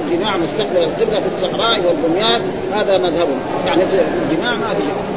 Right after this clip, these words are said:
ومذ-، ومذهب أبي حنيفة وأحمد وداود الظاهر، واختلفوا في،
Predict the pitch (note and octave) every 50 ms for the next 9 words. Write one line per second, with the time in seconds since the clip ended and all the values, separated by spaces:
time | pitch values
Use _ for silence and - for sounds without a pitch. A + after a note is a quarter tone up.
0 | - E3 E3+ F3 E3+ F3+ E3 E3 F3+ G#3+ - - - F#3 F#3+ F3 E3+ F3+ F3 E3+
1 | E3+ F3 A3+ A#3+ G#3 G#3 F3+ F3 F#3+ G#3+ F#3 G#3 G3 E3+ E3+ D#3+ E3+ E3+ F3 G3
2 | G#3+ F#3+ F3+ - - F#3 E3+ D#3+ D3 C#3 D#3+ D#3+ - - G#3 G#3 G3+ F#3 G3 -
3 | -